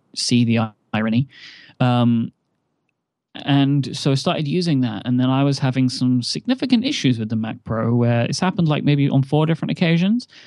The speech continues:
Uh, I was recording, could hear the audio fine, everyone could hear me, but the U I locked up completely, just totally locked up, and all I could do was hard restart, and then would lose the audio, um, which was really frustrating.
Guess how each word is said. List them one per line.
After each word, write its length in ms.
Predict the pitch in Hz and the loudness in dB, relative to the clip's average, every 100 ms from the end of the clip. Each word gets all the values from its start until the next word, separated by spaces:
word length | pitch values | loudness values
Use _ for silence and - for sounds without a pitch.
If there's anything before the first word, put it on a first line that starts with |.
| - _ _ - | -20 _ _ -2
Uh, 280 | 135 123 120 | 2 2 0
I 120 | 139 | 0
was 140 | 131 131 | 0 -2
recording, 440 | 131 208 220 240 _ | 0 2 2 0 _
could 160 | - 127 | -2 0
hear 220 | 151 156 | 2 2
the 80 | 156 | 0
audio 280 | 160 165 | 0 0
fine, 300 | 165 202 214 | 0 2 2
everyone 300 | - 131 135 | 0 0 0
could 120 | 139 127 | -2 0
hear 200 | 143 143 | 0 2
me, 260 | 151 180 _ - - | 2 0 _ -20 -4
but 120 | 135 | -2
the 80 | 131 | 0
U 300 | 127 135 175 | 0 2 2
I 180 | 156 147 | 2 2
locked 380 | 127 131 - 139 | 2 0 -2 -4
up 180 | - | -4
completely, 640 | - 120 - 117 - 101 - _ _ - | -6 -6 -2 -4 -6 -16 -18 _ _ -8
just 180 | 131 - - - | -8 -8 -18 -2
totally 260 | 196 - | -2 2
locked 240 | 131 117 - | 0 -2 -6
up, 140 | 113 - | -10 -4
and 80 | 127 | 0
all 160 | 131 | 2
I 80 | 147 | 0
could 120 | 139 | -2
do 140 | 127 127 | 0 2
was 120 | 117 | 0
hard 280 | 123 123 117 | 0 -2 -2
restart, 480 | 110 - 147 165 - | -6 -4 -2 -2 -2
and 100 | 123 | -2
then 160 | 113 113 | 0 0
would 100 | 110 | 0
lose 300 | 113 107 113 | 0 0 0
the 80 | |
audio, 400 | 113 113 120 127 135 - - - - | 0 0 2 2 0 -8 -20 -20 -4
um, 500 | 120 113 110 107 113 - | 0 0 0 -2 -4 -2
which 200 | 131 - | -2 -2
was 140 | 185 | -2
really 160 | 277 262 | 0 2
frustrating. 640 | 226 220 170 151 143 180 | 0 0 0 0 0 -2